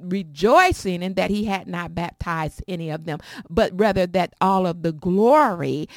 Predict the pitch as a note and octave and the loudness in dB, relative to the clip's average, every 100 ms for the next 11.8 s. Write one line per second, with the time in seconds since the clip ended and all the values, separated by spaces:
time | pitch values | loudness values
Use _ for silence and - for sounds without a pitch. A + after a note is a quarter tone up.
0 | - - F#3 F#3 F3 E3+ E3+ F#3 E3 - | -20 -4 -2 0 0 0 0 0 -2 -6
1 | E3 D#3+ E3 F3+ F3+ - D3+ F3 F#3 - | -4 -2 -2 -2 -2 -4 -4 -6 -6 -8
2 | E3 - - A#3 D#3+ - F#3+ F#3 E3+ - | -16 -10 -2 -2 -2 -8 -8 -8 -8 -8
3 | D#3+ D#3+ - F3+ E3 - - - - - | -8 -8 -10 -4 -4 -4 -12 -20 -20 -4
4 | F3+ D3 - G3+ E3+ D#3 E3+ G#3+ C#3+ - | -2 -2 -2 -4 -6 -8 -6 -2 -2 -4
5 | - - G#3 G3+ E3+ G#3 _ - A#3 G#3+ | -14 -6 -2 0 0 -4 _ -8 -2 0
6 | F#3 E3+ B3 F4+ - G4+ F4 - G#3 G3 | 0 -2 -2 -2 -4 -4 -4 -4 -4 -4
7 | E3 F#3+ G#3 G3 G#3 F#3+ G#3+ B3+ - G#3 | -2 0 0 0 -2 -2 0 -2 -4 -6
8 | G3+ - B3+ D4+ - G3+ - F3 - - | -6 -6 -6 -4 -4 -6 -4 -8 -6 -4
9 | D#4+ - - A#3 F#3 - - - - - | -4 -4 -6 -4 -4 -8 -20 -20 -18 -6
10 | F#3+ F3+ G3 G#3+ D4 E4 _ - B3 A#3 | -2 0 2 0 -2 -10 _ 0 2 2
11 | A3+ D4 G#4 - C#4+ A3 A#3 | 2 0 -2 -4 -6 -4 -4